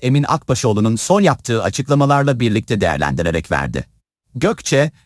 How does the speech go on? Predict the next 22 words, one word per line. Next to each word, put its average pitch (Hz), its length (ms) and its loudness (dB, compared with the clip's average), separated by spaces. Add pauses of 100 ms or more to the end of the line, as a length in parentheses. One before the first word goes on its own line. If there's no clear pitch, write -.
emekli 208 340 2
maaşlarına 156 520 2
yönelik 131 420 0
ek - 180 -2
zam 180 240 2
talebinin 123 460 0
hükümetin 131 520 0
planında 117 480 2
bulunmadığını 104 600 2
ancak 113 400 0
asgari 156 420 0
ücrete 123 420 -2
ikinci 160 460 2
artışın 143 440 0
olabileceğine 117 640 0
yönelik 107 420 0
sinyaller 147 520 2
alındığına 113 480 0
değindiği 101 340 0
yazısında 104 520 0
şunları 113 360 0
söyledi. 62 580 -4